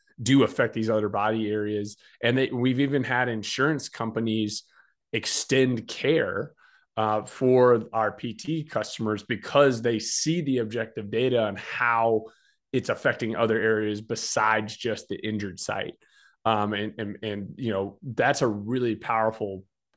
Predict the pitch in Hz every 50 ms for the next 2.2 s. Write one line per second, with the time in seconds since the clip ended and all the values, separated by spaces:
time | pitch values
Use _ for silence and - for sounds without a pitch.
0 | - 104 107 - 123 156 - - - - - 101 92 92 95 92 - _ _ -
1 | - _ - - 120 113 107 98 95 92 90 - - - 156 165 165 127 107 95
2 | 95 92 -